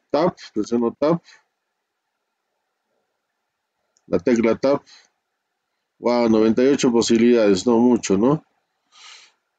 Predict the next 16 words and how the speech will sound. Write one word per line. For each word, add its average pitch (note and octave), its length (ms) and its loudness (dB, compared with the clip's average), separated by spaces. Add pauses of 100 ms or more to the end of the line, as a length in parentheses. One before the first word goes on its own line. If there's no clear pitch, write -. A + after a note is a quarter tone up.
(720)
Y A#2+ 320 0 (140)
global C3 1000 0 (200)
user, C#3+ 580 2
a - 20 2
ver, G2 400 2
me F#2+ 120 -6
acuerdo G#2+ 340 0
hasta G2 220 -2
user. C3+ 600 2 (1300)
Tab, A2+ 180 -2 (380)
ah, A2 480 -2 (100)
un A#2 180 -8
puntito A2+ 460 0
le G2+ 100 2
aparecí, G2 460 0
¿no? A#2 160 0